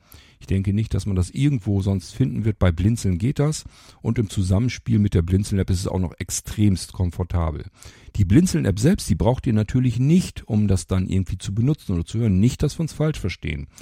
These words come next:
Das, was wir hier machen mit dem Marathon-Kopfhörer, mit dem Favorit, das hat nichts mit irgendeiner App zu tun.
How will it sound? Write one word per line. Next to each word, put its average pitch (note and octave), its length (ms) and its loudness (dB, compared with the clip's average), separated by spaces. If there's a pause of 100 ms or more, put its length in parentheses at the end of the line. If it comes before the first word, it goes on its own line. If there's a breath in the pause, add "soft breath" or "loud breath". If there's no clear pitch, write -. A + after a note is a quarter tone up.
(640 loud breath)
Das, A#2 260 2
was C3+ 220 0
wir C3 80 6
hier A#2+ 160 4
machen B2 400 0
mit F2+ 120 0
dem F#2+ 140 2
Marathon-Kopfhörer, A2 840 -2
mit F2+ 100 -2
dem F2+ 140 2
Favorit, G2 720 0 (400 soft breath)
das - 160 -2
hat - 140 0
nichts D3+ 340 4
mit - 180 -2
irgendeiner E3+ 460 2
App - 140 -6
zu - 180 -8
tun. - 340 -8